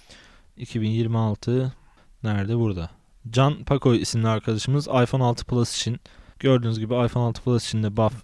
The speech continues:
ekran koruyucu mevcut. Can Pakoy.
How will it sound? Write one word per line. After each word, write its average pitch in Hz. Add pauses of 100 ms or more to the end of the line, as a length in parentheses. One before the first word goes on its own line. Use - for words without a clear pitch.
ekran 110
koruyucu 104
mevcut. 123 (460)
Can 120
Pakoy. 127